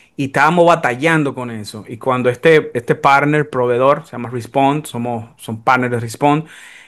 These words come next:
eh, nos dio la oportunidad de, "Oye, eh, vamos a pasar todos los clientes", eh, y ya lo, ya le doy el, el, el, el, el apoyo, el soporte. Uf, eso fue como un alivio para nosotros y de verdad que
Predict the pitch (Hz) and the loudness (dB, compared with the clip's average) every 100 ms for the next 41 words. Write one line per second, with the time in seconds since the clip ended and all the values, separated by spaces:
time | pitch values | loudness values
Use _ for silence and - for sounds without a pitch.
0 | _ - 135 135 139 139 160 160 151 151 | _ 0 2 4 4 4 4 2 0 2
1 | 143 147 147 143 131 160 135 113 - _ | 4 4 4 2 2 2 0 -6 -14 _
2 | _ _ _ - 120 - 131 123 113 131 | _ _ _ -20 -20 -6 -4 -4 -4 -2
3 | 139 160 156 151 147 147 151 143 151 170 | 0 2 2 0 0 2 0 0 0 0
4 | 185 185 214 - _ _ _ _ _ 127 | 0 -4 -10 -18 _ _ _ _ _ -4
5 | 127 123 131 131 143 131 127 120 131 139 | -2 -2 -2 0 0 -2 -2 0 -2 -2
6 | - 131 - 127 123 127 123 113 110 123 | -4 -6 -6 -6 -2 -2 0 -2 0 0
7 | 113 127 123 113 143 165 165 139 123 165 | 2 2 0 2 2 4 2 -2 2 2
8 | 190 320 - - - - - - _ - | 2 -6 -10 -12 -10 -12 -18 -20 _ -10
9 | 127 - 127 127 127 131 135 147 143 131 | -8 -4 -4 -4 -4 0 2 4 2 2
10 | 120 113 123 127 127 135 120 123 123 120 | -2 -2 -2 -2 -2 -2 -2 -2 -2 -2
11 | 120 120 147 | -2 -2 -2